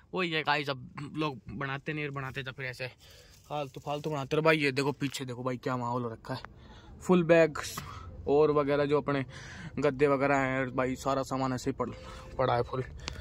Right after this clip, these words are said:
अब ये burger और बेचारा कहाँ, कहाँ रखे इसको,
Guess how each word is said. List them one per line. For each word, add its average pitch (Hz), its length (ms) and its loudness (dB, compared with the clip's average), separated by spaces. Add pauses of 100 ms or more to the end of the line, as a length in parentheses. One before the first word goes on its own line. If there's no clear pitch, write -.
(200)
अब 135 80 0
ये 151 80 4
burger 143 300 2
और 147 140 6
बेचारा 139 320 4
कहाँ, 135 540 -2
कहाँ 131 200 2
रखे - 280 -4
इसको, - 260 -2